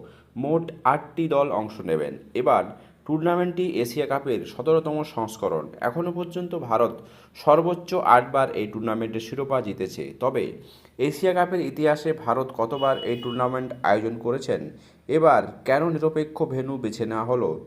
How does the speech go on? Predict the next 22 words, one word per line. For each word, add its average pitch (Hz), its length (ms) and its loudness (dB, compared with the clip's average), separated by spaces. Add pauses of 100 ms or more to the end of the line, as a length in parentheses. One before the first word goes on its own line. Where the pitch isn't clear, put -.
(140)
তা 110 180 2
অনেকেরই 117 440 -2
অজানা। 73 400 -2 (440)
এশিয়া 185 320 2
কাপ 180 260 0
দু 135 100 -4
হাজার 131 300 0
পঁচিশের 131 440 -8
আয়োজক 113 360 2 (100)
কে? 90 160 -4 (580)
এশিয়া 185 360 2
ক্রিকেট 160 480 -2
কাউন্সিল। 117 540 -2 (540)
এশিয়া 165 340 2
কাপ 160 280 4
দু 120 100 -2
হাজার 120 240 2
পঁচিশের 135 380 -6 (120)
আয়োজক 113 300 2 (120)
দেশের 113 300 -4
দায়িত্ব - 360 -4 (160)
ছিলেন 120 280 0